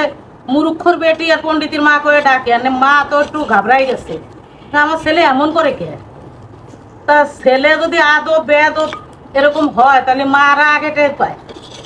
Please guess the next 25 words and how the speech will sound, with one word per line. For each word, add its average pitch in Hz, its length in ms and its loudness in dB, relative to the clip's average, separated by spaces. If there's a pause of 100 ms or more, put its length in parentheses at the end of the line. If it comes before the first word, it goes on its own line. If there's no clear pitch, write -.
(160)
তা 320 80 0
মারাও 311 500 2
ছেলে 339 240 2
মেয়েদের 330 420 2
ওরকম 320 180 -2
ইজ্জত 294 300 -6
করে 277 140 0
এই 269 120 0
চলে 220 380 0
যে, 233 60 0
"আমারটা 247 360 0
যেমন 294 300 2
আমি 277 140 0
তো 320 100 -6
চিনি, 349 480 0 (480)
তাহলে 302 180 2
এগুলো 302 300 0
আলানের 302 600 0
দরকার 262 300 0
নেই।" 175 200 -8 (1160)
তাহলে 311 180 0
পরে 320 220 2
নরম 320 300 2
হইয়াই 269 300 2
থাকি। 226 300 -4